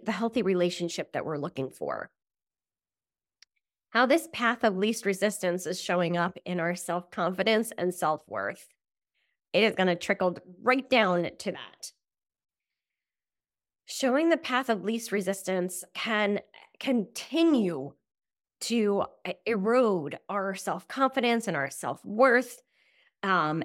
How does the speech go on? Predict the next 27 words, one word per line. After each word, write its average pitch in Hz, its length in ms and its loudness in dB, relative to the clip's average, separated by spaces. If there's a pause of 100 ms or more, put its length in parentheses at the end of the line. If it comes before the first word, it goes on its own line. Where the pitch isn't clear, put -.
and 220 140 2
it's, 247 300 0
it's - 160 -10
showing 269 560 2
people, 190 640 0 (100)
uh, 180 60 0 (160)
that 202 400 0 (520)
we 240 340 -2
feel 220 420 0
that 180 220 0 (320)
consistently 156 1080 -4 (420)
we 226 160 0
settle 175 340 0
for 147 200 -4
less. - 500 -10 (1200)
And 214 240 2
we 240 220 2
are, 240 360 6
we 220 300 2
personally 254 580 -2
are 190 100 -2
internalizing 185 880 0
that 143 140 -4
message 226 720 -2 (380)
and 226 100 4
hearing 220 380 2
it 175 120 0